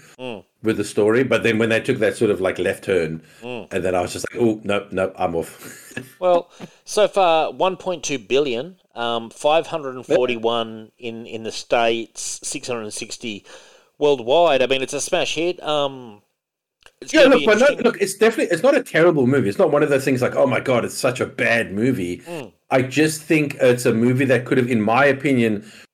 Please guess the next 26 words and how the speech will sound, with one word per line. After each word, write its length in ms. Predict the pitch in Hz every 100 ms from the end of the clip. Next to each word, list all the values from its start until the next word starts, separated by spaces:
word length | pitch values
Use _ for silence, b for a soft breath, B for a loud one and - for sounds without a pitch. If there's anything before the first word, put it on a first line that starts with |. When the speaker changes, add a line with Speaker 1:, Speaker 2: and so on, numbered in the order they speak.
| _
Speaker 2:
could 180 | - 123
have 100 | 117
been 140 | 123
a 80 | 110
lot 280 | 104 135 123
better 280 | 131 123 123
if 320 | 117 117 -
it, 160 | 113 -
if, 340 | 117 107 - _
if 380 | 120 110 107 104
the 160 | 107 104
focus 560 | - 143 131 127 131
of 160 | 127 104
the 80 | 104
movie 200 | 107 104
was 140 | 98
a 60 | 104
lot 180 | 95 -
tighter. 400 | 95 85 - - _ _
Speaker 1:
Sure. 260 | - - - _ _ _ _
Yeah, 140 | 330 285 _ _
that's 160 | _ -
fair 140 | 107
enough, 180 | 90 90
man. 120 | 139 151 _ _ _ _ -
Um, 440 | 185 190 185 185